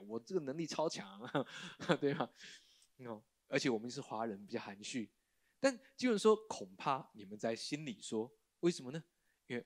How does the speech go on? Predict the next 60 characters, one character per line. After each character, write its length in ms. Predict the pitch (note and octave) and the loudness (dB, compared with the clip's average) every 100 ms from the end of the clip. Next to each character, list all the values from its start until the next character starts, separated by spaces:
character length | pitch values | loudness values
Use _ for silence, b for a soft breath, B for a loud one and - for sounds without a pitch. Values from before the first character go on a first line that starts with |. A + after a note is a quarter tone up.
| - | -4
牧 140 | C3+ | -4
师， 280 | B2 B2 G#2+ - _ B B B | 0 0 -2 -6 _ B B B
这 160 | - B3 | -2 0
也 160 | D#3+ A2+ | 0 -2
是 80 | |
我 340 | G#3+ A#2+ G2+ G#2 - | -2 -2 -4 -10 -10
努 260 | C#3 B2+ A#2 | -10 -6 -4
力 200 | G3 E3 | -4 -4
打 220 | - - | -4 -6
工 260 | G2 D#3 E3+ | -4 -8 -4
赚 260 | F#3+ D#3+ C3 | 2 2 0
取 280 | - G2+ F#2+ | -6 -8 -8
啊， 220 | G#2 G#2+ b b - | -10 -10 b b -8
我 160 | D3 | -4
还 100 | C3+ | 0
兼 180 | D3+ G#3 | 0 0
了 60 | F#3+ | 0
两 200 | F3 G3 | 0 -2
份 180 | D#3+ C#3 | -6 -4
工 220 | D#3+ E3 | -4 -2
作， 220 | E3+ C3+ | 2 2
我 460 | - D#3+ D#3+ D3 - _ _ _ _ | 0 -10 -4 -4 -4 _ _ _ _
努 200 | E3 D3 | -6 -2
力 140 | G3+ | -2
赚 280 | F3+ G3+ E3 | 0 -2 -2
取 220 | C3 A2+ | -6 -6
的， 120 | A2 A#2 b b | -6 -8 b b
这 120 | - B3 | -8 -4
跟 180 | B3+ | -2
神 320 | B3+ - E3 G#3 | -2 -2 -2 -4
所 160 | D3 | -4
要 120 | F3 | -2
赐 220 | F3+ - G3 | -2 -2 0
给 100 | E3+ | 0
我 80 | |
的 80 | D3 | 0
财 220 | - C#3+ | -2 -2
务 140 | F3 F#3+ | 0 0
转 180 | C3+ B2 | -2 -2
移 80 | - | -8
一 80 | A3+ | -8
点 180 | D3+ A2+ | -8 -6
关 180 | D#3+ | -6
系 120 | D#3+ E3 | -6 -2
都 100 | D3+ | -2
没 60 | |
有， 60 | A#2+ | -2
是 120 | A3+ | -2
我 180 | F3 F#3 | 2 2
努 280 | F3 C#3+ D#3 | 0 -2 0
力 140 | A3 - | -2 -2
得 200 | C#3 D3 | -2 -2
来 220 | C#3 A2+ | -4 -6
的。 100 | A2 - _ _ _ _ _ _ _ | -8 -14 _ _ _ _ _ _ _
但 120 | B3 | -2
不 100 | A3+ | 0
要 100 | B3+ | 2
忘 240 | B3+ A#3+ | 0 -2
记 180 | G3+ A3+ | -2 0
了， 180 | D3+ - | 0 -2